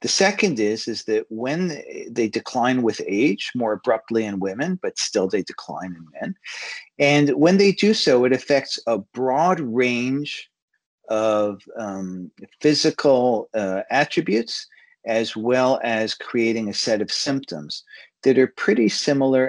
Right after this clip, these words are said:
and parallel, sexual symptoms as well as non-sexual symptoms.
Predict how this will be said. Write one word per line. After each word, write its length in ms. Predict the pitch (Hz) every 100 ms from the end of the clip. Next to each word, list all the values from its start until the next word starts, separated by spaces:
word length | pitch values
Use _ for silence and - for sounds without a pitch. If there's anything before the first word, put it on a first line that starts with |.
| -
and 340 | 117 110 113 _ -
parallel, 560 | 160 160 127 98 78 - - - -
sexual 540 | - - 175 - 190
symptoms 640 | - 170 156 - 175 165
as 120 | - 139
well 240 | 147 139
as 140 | 139
non-sexual 680 | 135 131 147 - 67 - 65
symptoms. 580 | - 71 _ - - -